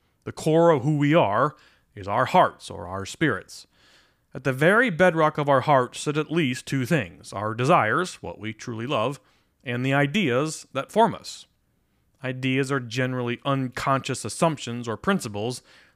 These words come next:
that have been formed in our hearts through all sorts of things, but primarily through our experiences, our relationships, and our environments.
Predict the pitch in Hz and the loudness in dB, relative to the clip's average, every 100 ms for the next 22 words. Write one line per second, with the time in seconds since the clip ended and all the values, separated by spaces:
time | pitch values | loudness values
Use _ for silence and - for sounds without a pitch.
0 | - 113 120 113 - 185 202 131 120 113 | -10 -6 -4 -6 0 2 2 2 2 2
1 | 123 120 - 135 123 113 - 113 233 - | 2 0 -4 -4 -4 -4 -4 -2 0 -2
2 | - 85 - - - - 123 151 226 113 | -6 -14 -16 -14 -14 -6 -2 2 4 4
3 | 113 147 _ _ _ - 160 107 104 104 | 0 -4 _ _ _ -6 -2 0 0 -2
4 | 107 - 220 120 98 - 98 107 113 - | -6 0 2 2 0 -8 -8 -8 -8 -8
5 | 101 110 185 - 107 - 104 - - - | -6 0 0 0 -4 -6 -8 -10 -14 -10
6 | 107 101 95 95 95 - 107 120 165 110 | -8 -6 -4 -4 -8 -10 -8 0 0 0
7 | 87 - - | -6 -18 -20